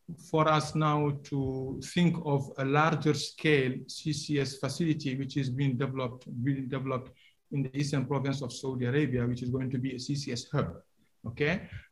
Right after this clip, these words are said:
But again, you know, we capture point eight million tons of C O two per year. Gerard will tell you that, you know, today we have at the global scale a capacity of forty million tons, around forty million tons of C O two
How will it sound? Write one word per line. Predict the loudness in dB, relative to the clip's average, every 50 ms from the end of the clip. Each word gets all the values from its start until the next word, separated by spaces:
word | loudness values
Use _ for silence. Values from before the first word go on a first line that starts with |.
| -6 -2
But | 2 4
again, | 6 8 10 10 10 10 10
you | 8
know, | 8 8 8 8 6 4 2 2
we | 4 6 6 6
capture | 6 4 0 2 2 2 4 4 4
point | 2 2 2 2 4 4 4 2
eight | 0 0 2 2
million | 4 4 4 4 4 2 0
tons | 0 0 0 0 -2
of | -4 -4
C | -4 -2 -2
O | -2
two | -2 -2 -4 -4
per | -2 -4 -4
year. | -2 -2 0 0 0 0 -2 -4 -10 _ _ _ _ -12 -4
Gerard | 2 4 6 6 8 6 6
will | 6 4 4
tell | 4 2 2 4
you | 6 6 4 4
that, | 4 2 0 0 0
you | 0 0
know, | 0 0 0
today | 0 0 4 6 6 6 6 6 4 2 0 -4 -8 -4 0
we | 2 2 2
have | 4 4 4 6 4 4 2 -2 -6
at | -6 -4
the | -2
global | 0 2 2 2 2 0 -2
scale | -4 -4 -2 0 2 4 6 6 4 4 0 -4 _ _ _ _ _ _ _ _ -12
a | -6
capacity | -4 -2 0 4 4 4 4 2 0 0 2 2 2 2
of | 0 -6 -6 -8
forty | -4 0 2 2 2 0 -4 -2 0 2 4
million | 4 4 4 2 2 2 2
tons, | 2 2 2 4 4 2 2
around | 2 2 2 2 2 4
forty | 2 0 0 0 -2 0
million | 2 2 2 2 2 0 0
tons | -2 -4 -2 -4
of | -6 -6
C | -6 -6 -4
O | -4 -4
two | -4 -2 -2 -2 -2 -4 -6